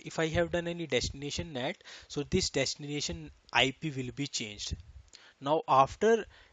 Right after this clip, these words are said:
destination nat, destination will be changed, then again the route lookup, egress interface and zone determined will be happened.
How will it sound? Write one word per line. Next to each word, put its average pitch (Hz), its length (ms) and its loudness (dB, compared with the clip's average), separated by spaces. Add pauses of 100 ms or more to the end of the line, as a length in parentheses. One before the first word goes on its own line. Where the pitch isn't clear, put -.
(100)
destination 175 840 0
nat, 135 300 0 (680)
destination 160 600 -2
will 170 140 -2
be 170 140 0
changed, 180 460 -2 (240)
then 180 280 4
again 147 520 6 (340)
the 165 140 10
route 151 420 -2
lookup, 160 540 4 (100)
egress 156 480 8
interface 156 720 -2
and 147 260 -6
zone 151 320 0
determined 131 600 -2
will 120 200 -6
be 135 120 -4
happened. 110 440 -4